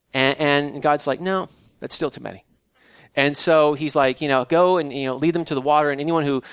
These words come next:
who drinks the water kinda laps it up, like, okay, they're to go home." And so they, through all these different things,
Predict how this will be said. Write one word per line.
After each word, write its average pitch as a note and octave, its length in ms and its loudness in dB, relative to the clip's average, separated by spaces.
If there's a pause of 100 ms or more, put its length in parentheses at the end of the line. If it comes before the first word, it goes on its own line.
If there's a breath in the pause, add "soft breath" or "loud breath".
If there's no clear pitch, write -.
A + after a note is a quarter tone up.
(120 loud breath)
who C3+ 120 -2
drinks D3+ 320 -2
the E3 100 -2
water C#3 280 0
kinda C#3 160 -6
laps C#3+ 340 0
it D3 80 -2
up, C3+ 200 2
like, B2 180 0
okay, C3 180 -2
they're C3+ 180 0
to C3 80 -2
go B2+ 180 2
home." A#2+ 280 0
And A#2 80 -6
so C3 140 -2
they, B2+ 140 -2
through - 440 -4
all E3+ 100 4
these F3 120 0
different F3 240 -4
things, C#3 460 -2